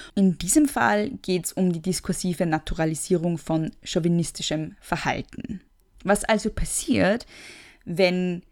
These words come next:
Manspreading damit begründet wird, dass Männer nun mal Hoden haben und sich nicht anders hinsetzen können, weil sie sonst Schmerzen hätten, ist,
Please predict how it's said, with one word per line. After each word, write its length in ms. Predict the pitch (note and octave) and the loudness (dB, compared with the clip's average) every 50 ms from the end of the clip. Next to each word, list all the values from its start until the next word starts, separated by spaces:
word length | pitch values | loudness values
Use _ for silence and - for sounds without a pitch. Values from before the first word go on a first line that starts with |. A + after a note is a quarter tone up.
| _ | _
Manspreading 1000 | - F#3 F#3 F3+ F3+ F#3+ A#3 C4 - - - - D#3 D#3 D#3+ E3 E3 E3 E3+ F3 F3 | 0 2 4 4 4 4 4 4 2 0 -2 -2 0 0 0 2 2 2 2 0 2
damit 320 | - F3 F#3+ G#3+ G#3+ G#3 | 2 4 4 4 4 4
begründet 460 | - F3 - - F3+ F3+ F3 D3+ C#3+ | 2 0 0 0 -2 -4 -4 -4 -4
wird, 180 | E3+ E3+ E3 - | -4 -4 -4 -4
dass 140 | E3 - - | -6 -2 0
Männer 220 | E3 E3+ F#3 F3+ | 2 2 4 4
nun 200 | F3+ F3+ F3 E3+ | 4 2 2 2
mal 240 | E3+ E3 E3 D#3 - | 0 0 -2 -2 0
Hoden 360 | E3+ F#3 G#3 A#3+ A#3+ G#3 - | 0 2 2 2 2 2 0
haben 320 | G3 F#3+ F#3 F#3 G3 F#3+ | 0 0 0 2 0 0
und 120 | F3+ F3+ E3+ | -2 -4 -6
sich 140 | - - - | -6 -8 -10
nicht 180 | E3+ - - | -8 -4 -2
anders 220 | - E3 E3+ E3 - | -2 -2 -2 -2 -4
hinsetzen 560 | - F#3 F3+ E3+ D3 - E3+ - - E3 - | 0 0 0 2 0 -2 -6 -6 -6 -8 -6
können, 340 | - - D#3+ F#3 A3+ A3+ G3+ | -4 -2 0 0 2 2 0
weil 120 | - - | 0 -2
sie 60 | - | -4
sonst 240 | - - D#3+ D#3 - | -8 -8 -10 -10 -8
Schmerzen 440 | - - D#3+ E3+ G3 G#3 - - D#3 | -6 -4 -2 -2 -2 -2 -4 -6 -8
hätten, 540 | C#3+ D#3+ E3+ - - - E3 F3+ A3 C4+ - - - - - - - _ _ | -6 -6 -8 -6 -4 -2 0 2 2 0 -2 -4 -10 -20 -20 -20 -20 _ _
ist, 460 | - G3+ A3+ B3+ B3+ - - - - | 2 4 4 4 4 0 -4 -8 -12